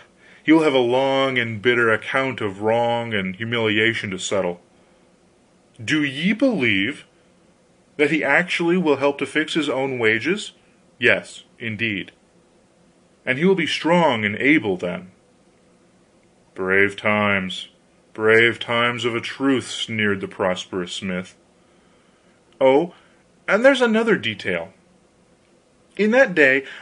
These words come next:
a master may hire a man for only just one day, or one week, or one month at a time if he wants to. What? It is true. Moreover,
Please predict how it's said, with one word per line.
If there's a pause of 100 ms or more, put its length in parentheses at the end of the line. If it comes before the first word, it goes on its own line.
(120)
a
master
may
hire
a
man
for (800)
only
just
one
day, (400)
or
one
week, (440)
or
one
month
at
a
time
if
he
wants
to. (840)
What? (800)
It
is
true. (760)
Moreover,